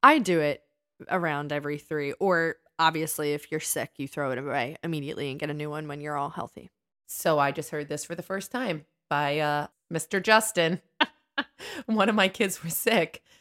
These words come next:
Speaker 2: and he was like, "Change your toothbrush 'cause you don't
Speaker 1: Yes.
Speaker 2: want her doing that again." I was like, "What?"
Speaker 1: I change my toothbrush more often.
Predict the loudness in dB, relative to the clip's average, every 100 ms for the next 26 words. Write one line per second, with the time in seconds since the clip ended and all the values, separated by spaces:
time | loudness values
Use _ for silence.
0 | -6 -2 0 0 0 -4 -6 -20 _ _
1 | _ -4 -2 -2 -4 -6 -4 -6 -6 -14
2 | _ _ _ _ -4 0 2 2 0 -2
3 | -2 -4 -2 -2 -2 -2 -4 -4 -6 -4
4 | -4 -4 -10 -14 -8 -6 -6 -6 -8 -8
5 | _ _ _ _ _ _ _ _ _ -14
6 | -12 -8 -6 -4 -6 -6 -8 -8 -6 -6
7 | -6 -8 -12 _ _ _ _ -6 0 4
8 | 4 4 -2 -2 0 2 0 -2